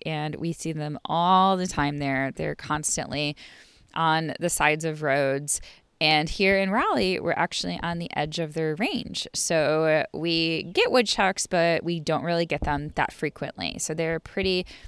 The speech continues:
infrequent visitor. Yeah, this is definitely not in order now because next on my list, I have, to no one's surprise, raccoons. A K A the trash panda.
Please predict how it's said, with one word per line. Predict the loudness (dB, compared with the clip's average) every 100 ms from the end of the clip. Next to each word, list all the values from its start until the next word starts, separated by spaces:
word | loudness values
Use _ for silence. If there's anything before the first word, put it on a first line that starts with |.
| -20 _ -2
infrequent | 0 -2 -2 -4 -2 -2 -2 -6
visitor. | -2 -2 -2 -6 -8 -10 _ _ _ -6
Yeah, | 6 6
this | 6 4
is | 4
definitely | 6 6 2 -4 0
not | 2 2
in | 0 -2
order | 0 2 2 2 0 -2 -6 _ _ _
now | -6 0 2 2 2
because | -4 -4 -2 0 0 0 -2 -6 -10 _ _ -10
next | 0 2 2 2
on | 0 0
my | -2
list, | -2 -2 -2 -4 -6
I |
have, | -6 -2 -2 -2 -6 -18 -20 -20 -20 _ _
to | 0 4
no | 6
one's | 6 4
surprise, | 0 2 4 4 4 0 -2 -6 -4
raccoons. | -2 -2 -6 -6 -6 -8 -10 -12 _ _ _ _ _ _ 2
A | 4 6
K | 4 6 4 4
A | 2
the | -2
trash | -2 -2 -2 -6
panda. | -6 -6 -6 -6 -6